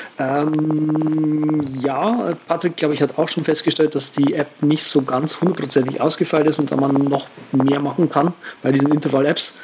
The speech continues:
Äh, ich hab mich das Problem, äh, des Problems nochmal an, äh, bedacht und, äh, geschaut, was es da so gibt. Ähm, es gibt zwei Apps, die da ziemlich gut ranken im App Store. Die eine heißt, ähm, Interval Timer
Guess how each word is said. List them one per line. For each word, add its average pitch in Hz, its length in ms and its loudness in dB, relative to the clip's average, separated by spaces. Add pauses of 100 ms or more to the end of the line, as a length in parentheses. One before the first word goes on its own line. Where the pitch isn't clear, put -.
(480)
Äh, 151 160 4
ich - 160 0
hab 165 100 0
mich 190 100 2
das - 160 0
Problem, 151 600 2
äh, 156 200 -4
des 147 200 0
Problems 156 480 0
nochmal 147 340 -2
an, 190 400 2
äh, 175 480 -4 (480)
bedacht 143 580 -2
und, 156 180 0
äh, 160 240 0
geschaut, 139 300 0
was 147 120 0
es 135 80 -4
da 135 120 0
so 123 80 0
gibt. 165 300 -2 (420)
Ähm, 156 540 2
es - 120 -2
gibt 165 180 -2
zwei 170 260 2
Apps, 214 180 0
die 185 120 0
da 170 140 2
ziemlich 190 300 0
gut 135 180 0
ranken 165 340 0
im 139 120 4
App 143 140 0
Store. 180 240 2
Die 156 120 0
eine 143 260 2
heißt, 139 320 0
ähm, 135 500 0
Interval 208 360 2
Timer 202 400 2